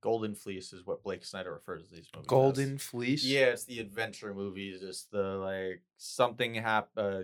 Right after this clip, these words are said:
Speaker 1: catalyst happens and you gotta go on this journey through space, like, like, actually go somewhere and do all these things to get to,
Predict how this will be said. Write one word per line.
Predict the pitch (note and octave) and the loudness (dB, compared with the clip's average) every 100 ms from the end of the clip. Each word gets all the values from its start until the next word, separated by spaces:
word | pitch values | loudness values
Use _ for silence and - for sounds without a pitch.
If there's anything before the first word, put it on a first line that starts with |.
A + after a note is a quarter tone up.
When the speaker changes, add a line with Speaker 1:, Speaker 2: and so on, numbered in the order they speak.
| - | 2
Speaker 1:
catalyst | B2 G#2+ G#2 G2+ G#2 | 2 4 0 -2 0
happens | G2 - G#2 G2 F#2 | 0 2 -2 -2 -6
and | F#2+ | -10
you | F2 | -2
gotta | G2 F#2 F#2 _ | -2 -2 -6 _
go | G#2 G2 F#2+ - | 2 2 2 0
on | F#2+ F#2 | -2 -4
this | F#2 - | -8 -10
journey | - G2 F#2 F#2 F2 E2+ E2 _ _ _ _ _ _ _ _ _ _ | -6 -4 -4 -8 -8 -10 -14 _ _ _ _ _ _ _ _ _ _
through | F2 G2+ G2+ F#2 F2+ | -10 -6 -6 -8 -10
space, | F2 - F#2+ F2+ - - | -14 -8 -8 -8 -12 -12
like, | E2 D2+ _ _ _ _ _ _ _ _ | -10 -10 _ _ _ _ _ _ _ _
like, | G2+ | 0
actually | A2 G#2+ G#2 | 0 0 -6
go | F#2 G#2 F#2+ | -4 -4 -4
somewhere | - F#2+ F#2 F2+ E2+ E2+ - _ _ _ | -8 -10 -6 -4 -4 -10 -14 _ _ _
and | G2+ G2 F#2+ F2 G2 | -8 -6 -8 -12 -10
do | G2 | -6
all | F#2 F#2 | -4 -4
these | F2+ E2 | -8 -16
things | - F2 E2+ - | -14 -16 -16 -20
to | F2 | -20
get | E2+ E2+ E2 _ | -14 -10 -10 _
to, | - F#2 | -18 -16